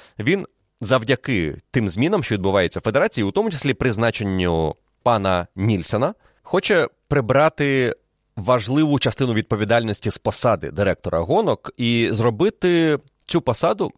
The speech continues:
мені здається, більше як посаду стюард Гран-прі.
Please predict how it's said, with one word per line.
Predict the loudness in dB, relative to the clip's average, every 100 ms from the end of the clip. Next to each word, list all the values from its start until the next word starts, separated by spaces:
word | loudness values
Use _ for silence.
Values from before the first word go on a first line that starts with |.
| _
мені | -2 2 2
здається, | 2 2 2 -2
більше | -4 -4 -2 -2 0
як | 2 0 0
посаду | -2 2 2 2 -2 -2
стюард | -6 -4 0 4 2 0 -4
Гран-прі. | 0 0 0 -4 -4